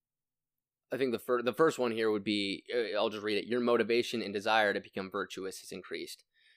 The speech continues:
So a desire to grow in virtue, in good character, has, and having that motivation actually, like, inside of you feel like, you know, swelling up.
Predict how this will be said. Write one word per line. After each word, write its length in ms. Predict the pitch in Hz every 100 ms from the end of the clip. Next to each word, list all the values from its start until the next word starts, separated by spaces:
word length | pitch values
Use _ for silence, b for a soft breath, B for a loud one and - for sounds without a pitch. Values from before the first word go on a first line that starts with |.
| _
So 180 | - 117
a 40 |
desire 460 | 120 107 120 127 110
to 160 | - 104
grow 640 | - 113 110 104 101 98 -
in 260 | 101 98 98
virtue, 460 | 101 - 98 95
in 180 | - 98
good 240 | 95 90
character, 520 | - 85 71 - - - _ _ _ _ _ _
has, 360 | 110 110 98 95
and 240 | 104 101
having 360 | 95 110 107 107
that 220 | 101 90
motivation 800 | 101 101 98 98 101 - 85 85 -
actually, 480 | 90 - 87 92 90
like, 240 | 87 - _
inside 480 | 113 107 - 123 123
of 100 | 101
you 140 | 98 98
feel 180 | 104
like, 140 | 92 -
you 120 | 101
know, 100 | 92
swelling 500 | - - 113 104 98 -
up. 220 | 82